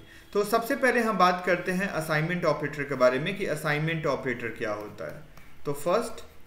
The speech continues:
assignment operator के बारे में बात करने वाले हैं। So, assignment operator क्या होता है?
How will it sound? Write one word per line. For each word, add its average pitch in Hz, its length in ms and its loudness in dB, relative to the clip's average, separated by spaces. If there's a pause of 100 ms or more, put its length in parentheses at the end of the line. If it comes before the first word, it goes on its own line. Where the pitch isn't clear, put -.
assignment 175 520 0
operator 123 380 0
के 117 120 -6
बारे 107 220 -4
में 104 80 -10
बात 104 280 -8
करने - 200 -10
वाले - 260 -10
हैं। - 300 -10 (2250)
So, 226 140 4
assignment 233 580 4
operator 170 400 2
क्या 139 200 2
होता 123 440 0
है? 196 180 -4